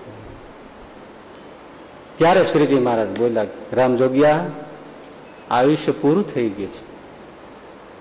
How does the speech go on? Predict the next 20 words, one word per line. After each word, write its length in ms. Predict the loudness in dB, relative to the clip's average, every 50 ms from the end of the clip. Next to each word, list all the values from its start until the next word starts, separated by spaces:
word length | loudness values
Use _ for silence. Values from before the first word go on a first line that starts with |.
| -20 -20 -20 -20 -20 -20 -20 -20 -20 -20 -20 -20 -20 -20 -20 -20 -20 -20 -20 -20 -20 -20 -20 -20 -20 -20 -20 -20 -8 -2 0
રામ 240 | 2 4 4 4
જોગ્યા 320 | 6 6 4 4 4 2 2
કે, 120 | 2 2
"મહારાજ 400 | 0 2 2 2 2 2 2 2
મને 300 | 0 0 2 2 2 2
હરખ 400 | 2 0 0 0 0 0 -2 -4 -4
શોક 220 | 0 0 0 2 2
નથી, 360 | 0 0 0 0 -4 -6 -6 -8 -14 -18 -18 -20 -20 -20 -20 -20 -20 -20 -20 -20 -20 -20 -20 -20 -20 -20 -20 -20 -20 -20 -20 -20 -8 -2 0
મરવું 420 | 2 4 4 6 6 4 4 4
પડે 160 | 4 4 4
એનો 220 | 4 4 4 4 4
કંઈ 140 | 2 0
શોક 340 | 0 2 2 2 2 2 4
નથી 240 | 2 2 2 2 0
મહારાજ, 340 | 0 0 0 -2 -4 -6 -6 -10 -14 -16 -18 -20 -20 -20 -20 -20 -20 -20 -20 -20 -20 -20 -20 -20 -20 -20 -20 -20 -20 -20 -20 -20 -6 -2
પણ 140 | 0 2 4
આપ 220 | 4 4 4 2
સર્વ 300 | 2 2 2 4 4 4
સમર્થ 440 | 2 2 2 2 2 2 0 -2 -4
છો 300 | -6 -6 -10 -10 -12 -12